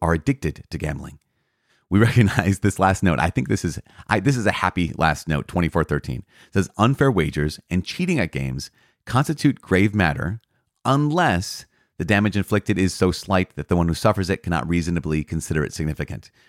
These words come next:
And so this is <laughs> for, this is for all the families who are listening to the Catechism in a Year and who have family members. When you play board games, when you play card games, grandma always cheats or whatever <laughs> the thing, the thing is. And, like, okay,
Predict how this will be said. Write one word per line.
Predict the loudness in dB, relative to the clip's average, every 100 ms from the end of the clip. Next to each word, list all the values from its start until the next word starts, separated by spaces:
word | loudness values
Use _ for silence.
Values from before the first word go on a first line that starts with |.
| -20 _
And | -6 -4
so | 0 0 0 -4
this | -8 -4
is | -4
<laughs> | -4 -10 -10
for, | -10 -10 -6 -4 -6 -8 -6
this | -4 -2
is | -4 -6 -20 -20
for | -4 -2 0
all | 0 0 -2
the | -4
families | -2 -2 -2 -4 -8 -12 -4
who | -2
are |
listening | -2 -2 -4 -6
to |
the | -6
Catechism | -4 -4 -4 -6 -4
in |
a | -4
Year | -6 -10 -16 _ _ -8
and | -4 -4 -4
who | -4
have | -2 -2 -4 -10 _ _ _ _
family | -2 0
members. | 0 -2 -4 -4
When | -4
you | -6
play | -4 -4
board | 0 0 0
games, | -4 -6 -6
when | -8
you |
play | -4 -6
card | -2 -2 -2
games, | -4 -6 -8 -14 _ _ _
grandma | -4 0 2 0
always | 0 0 0 -2
cheats | -6 -8 -6
or | -2
whatever | 0 2 2 0
<laughs> |
the | 0
thing, | -6 -4 -4
the | -2 -4
thing | 0 -2 -2
is. | -4 -6 -14 -14 -10 -10 -4
And, | 0
like, | 0
okay, | 2 0